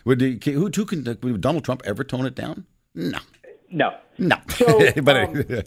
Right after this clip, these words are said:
Speaker 1: we digress.
Speaker 2: the, the challenge that we have with, uh, so, so it's easy to get caught up in that.
Speaker 1: You're right.
Speaker 2: And, um,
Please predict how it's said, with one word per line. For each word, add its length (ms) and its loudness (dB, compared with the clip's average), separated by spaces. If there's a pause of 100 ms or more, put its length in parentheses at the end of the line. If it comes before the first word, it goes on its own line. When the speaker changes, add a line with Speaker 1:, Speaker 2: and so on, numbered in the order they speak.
(240)
Speaker 1:
we 140 2
digress. 500 2
Speaker 2:
the, 80 -12 (420)
the 140 -4
challenge 480 2
that 120 6
we 240 6
have 400 0
with, 220 4 (100)
uh, 300 2 (100)
so, 80 4 (160)
so 80 6
it's 320 2
easy 320 4
to 80 4
get 200 4
caught 240 0
up 180 0
in 120 -2
that. 300 -14
Speaker 1:
You're 100 4
right. 160 2
Speaker 2:
And, 260 -2
um, 380 0